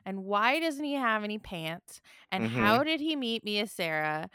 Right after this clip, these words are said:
Speaker 1: And, like, I was, I was really
Speaker 2: Like, I don't
Speaker 1: interested in
Speaker 2: mind a l-, I
Speaker 1: them.
Speaker 2: don't mind that lack of backstory. Like, I'm
Speaker 1: I
Speaker 2: okay with
Speaker 1: do.
Speaker 2: that.
Speaker 1: I wanna
Speaker 2: <laughs>
Speaker 1: know.
Speaker 2: Like, I'm okay with,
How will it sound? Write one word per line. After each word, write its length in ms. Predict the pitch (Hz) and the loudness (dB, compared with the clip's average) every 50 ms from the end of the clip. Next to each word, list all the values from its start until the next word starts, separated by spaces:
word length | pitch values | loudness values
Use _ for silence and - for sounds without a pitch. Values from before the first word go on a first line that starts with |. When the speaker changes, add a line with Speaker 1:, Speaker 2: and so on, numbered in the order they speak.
| - - - _ _ | -18 -20 -20 _ _
Speaker 1:
And, 160 | - 190 190 190 | -4 -4 -2 0
like, 260 | 190 190 196 190 - - | 0 -2 -2 -2 -4 -2
I 220 | 196 196 220 247 | 2 4 4 4
was, 340 | 277 269 294 294 269 233 233 - | 4 2 0 -2 -2 -4 -6 -2
I 180 | 208 214 247 302 | 2 4 4 4
was 180 | 359 349 311 269 | 4 2 0 -2
really 220 | 254 254 - - | 0 2 2 6
Speaker 2:
Like, 80 | 156 139 | 10 12
I 140 | 175 247 | 12 12
don't 160 | 311 - 277 196 | 12 12 12 12
Speaker 1:
interested 240 | 143 143 160 202 | 12 12 12 12
in 80 | 220 165 | 12 12
Speaker 2:
mind 20 | |
a 80 | 139 - | 12 10
l-, 160 | - 392 415 - | 10 8 8 10
I 120 | - - - | 10 12 12
Speaker 1:
them. 20 | |
Speaker 2:
don't 180 | 233 226 170 139 127 | 12 10 8 8 6
mind 400 | 117 123 147 175 185 165 135 110 | 6 6 6 6 4 4 6 6
that 180 | 113 113 113 113 | 6 6 6 4
lack 400 | 110 104 104 107 123 127 - 120 | 2 2 6 8 8 6 6 2
of 240 | 104 95 85 80 | -2 -2 -2 0
backstory. 760 | 78 - 107 113 113 - - - 92 78 67 65 62 55 50 - | 4 6 6 6 6 4 -2 -6 -6 -6 -6 -8 -8 -8 -6 -2
Like, 220 | 90 95 101 - - | 0 0 0 2 6
I'm 260 | - 113 143 403 453 | 6 8 10 10 10
Speaker 1:
I 0 | |
Speaker 2:
okay 360 | 508 508 466 392 - - - 110 | 8 6 4 2 2 2 4 4
with 180 | - - 254 | 4 4 2
Speaker 1:
do. 60 | 262 | 2
Speaker 2:
that. 240 | 285 - - - - - _ - _ - - - | 0 0 0 -2 -4 -8 _ -20 _ -16 2 6
Speaker 1:
I 240 | 330 415 440 480 466 370 | 8 8 10 8 8 8
wanna 360 | 311 254 247 254 294 370 415 | 6 6 4 4 2 0 -2
Speaker 2:
<laughs> 100 | 392 392 | 2 4
Speaker 1:
know. 1200 | 440 453 466 523 539 539 539 554 539 508 453 415 392 349 349 320 294 269 254 247 247 247 233 220 | 6 8 8 8 6 6 4 4 4 4 4 4 4 4 4 4 6 6 6 6 6 6 6 6
Speaker 2:
Like, 200 | 220 226 254 - - | 6 6 6 6 6
I'm 220 | 127 156 220 262 254 | 8 8 8 8 6
okay 400 | 233 208 165 - 175 170 175 175 | 4 4 4 6 8 8 8 8
with, 520 | 160 143 135 127 131 127 - - - - | 8 8 8 8 6 4 2 -4 -16 -20